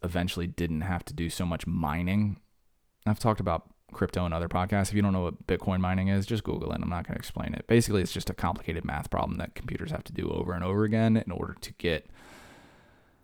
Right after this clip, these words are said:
cryptocurrency. I have a friend of mine who is a staunch, what's the opposite of advocate? 'Cause that's what he is. <laughs> He thinks cryptocurrency is so stupid. And, uh, we got in this little tiff today 'cause he sent me some stuff from,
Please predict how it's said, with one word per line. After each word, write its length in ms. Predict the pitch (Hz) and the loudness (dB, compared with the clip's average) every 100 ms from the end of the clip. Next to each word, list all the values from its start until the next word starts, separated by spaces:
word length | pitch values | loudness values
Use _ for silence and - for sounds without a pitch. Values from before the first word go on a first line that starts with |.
| _ _ _ _ - | _ _ _ _ 4
cryptocurrency. 680 | 143 113 98 95 - 65 - - - - _ _ _ - - - | 6 6 4 0 -2 -8 -12 -20 -20 -20 _ _ _ -20 -20 2
I 40 | 110 | 4
have 100 | 98 | 4
a 40 | |
friend 180 | 104 98 | 4 4
of 60 | |
mine 180 | 95 92 | 4 2
who 340 | 95 90 82 - | 2 0 -2 -2
is 200 | 87 85 | -4 -4
a 400 | 71 73 73 67 - | -4 -4 -4 -4 -6
staunch, 760 | - - 92 98 90 - - | -4 0 2 2 2 -2 -2
what's 200 | 113 143 | 2 2
the 80 | 175 | 4
opposite 340 | 104 107 110 85 | 4 4 4 2
of 100 | 69 | 0
advocate? 500 | 82 - - - - - | -2 -4 -8 -8 -8 -2
'Cause 180 | 98 87 | 0 2
that's 200 | 95 - | 0 0
what 120 | 78 | -4
he 160 | 67 | -4
is. 260 | 58 - - | -6 -8 -10
<laughs> 40 | |
He 200 | 98 - | -12 -10
thinks 300 | - 110 107 | -6 -4 -4
cryptocurrency 720 | - 104 104 98 104 98 - | 2 2 4 2 0 0 -2
is 80 | 87 | -4
so 320 | - - 143 | -4 0 2
stupid. 520 | 104 - 101 101 98 - - - - 123 - | 2 0 0 2 -2 -2 -10 -12 -16 -16 0
And, 320 | 117 110 104 | 4 6 6
uh, 440 | 104 101 101 101 92 | 6 4 4 2 4
we 100 | 117 | 6
got 100 | 113 | 6
in 80 | 104 | 6
this 160 | 101 | 2
little 180 | 104 98 | 2 0
tiff 260 | - 104 - | 0 -2 0
today 260 | 98 95 | 0 0
'cause 120 | 87 95 | 0 -4
he 60 | |
sent 180 | 95 92 | -2 -2
me 60 | 90 | -2
some 120 | 92 | -4
stuff 240 | - 92 | -2 -2
from, 320 | - 87 85 | -2 -2 -2